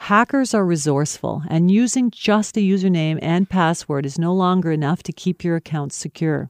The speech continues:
Anyone with your username and password can access your account. Locking down your login ensures that it's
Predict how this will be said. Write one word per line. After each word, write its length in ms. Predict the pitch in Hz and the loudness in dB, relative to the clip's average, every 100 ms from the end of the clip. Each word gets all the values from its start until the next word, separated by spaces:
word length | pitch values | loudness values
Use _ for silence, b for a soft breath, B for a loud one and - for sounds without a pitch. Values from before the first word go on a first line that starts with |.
| - | -2
Anyone 520 | 180 202 233 233 220 | 2 4 4 4 4
with 260 | 208 240 - | 4 2 0
your 100 | 208 | 0
username 720 | 175 190 196 214 214 233 254 | 2 2 2 2 4 2 0
and 240 | 170 180 190 | 2 2 4
password 520 | 190 175 - 220 196 | 4 2 2 0 2
can 200 | 202 185 | 0 2
access 500 | 165 180 - 190 175 | 0 -2 0 -2 0
your 120 | 165 | -4
account. 560 | 151 - 185 139 - - - | -2 -2 -2 -2 -8 -14 -2
Locking 500 | 175 185 214 214 196 | 2 2 2 0 2
down 300 | 180 180 180 | 2 2 2
your 100 | 156 | 2
login 500 | 156 170 185 151 170 | 2 2 2 0 0
ensures 680 | 170 - - 190 226 - - | -2 -2 -2 0 0 -4 -4
that 340 | 156 147 143 - | 0 0 -2 -6
it's 260 | 156 - | -8 -10